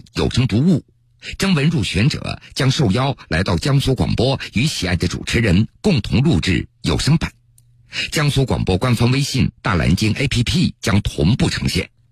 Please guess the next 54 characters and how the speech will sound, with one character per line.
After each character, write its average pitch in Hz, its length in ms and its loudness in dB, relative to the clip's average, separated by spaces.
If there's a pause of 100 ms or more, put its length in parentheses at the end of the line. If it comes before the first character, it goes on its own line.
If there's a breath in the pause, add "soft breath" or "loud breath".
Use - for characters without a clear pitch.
(720 soft breath)
即 240 120 0
日 262 120 2
起 95 260 0
到 120 140 0
九 85 180 0
月 110 120 2
三 196 180 2
十 - 100 0
号， - 280 -8 (240 loud breath)
进 185 160 0
入 127 100 4
江 151 180 2
苏 139 140 2
广 - 240 -2
播 107 140 2
微 160 160 0
信 117 220 2
公 185 180 2
众 151 160 0
号， 110 280 -4 (140)
回 147 260 -2
复 - 320 -2 (120)
“结 131 180 -2
缘 110 180 2
声 160 220 4
音” 180 180 2 (320 loud breath)
或 156 140 -2
点 95 260 -2
开 135 320 -2 (140)
菜 135 200 -2
单 156 180 2
栏 85 280 2 (140)
“结 117 180 -2
缘 101 220 2
声 165 220 2
音”， 190 180 2 (380 loud breath)
即 190 160 -2
可 - 160 -4
参 135 240 0
与 139 200 2 (120)
本 - 180 0
次 - 220 -2
征 95 180 2
文 67 140 2
活 - 180 -2
动。 - 140 -4 (720 loud breath)
每 104 120 0
天 147 300 2 (140 loud breath)
我 104 100 2
们 87 100 4
都 127 120 -2
会 101 120 0
选 67 240 0
出 127 360 0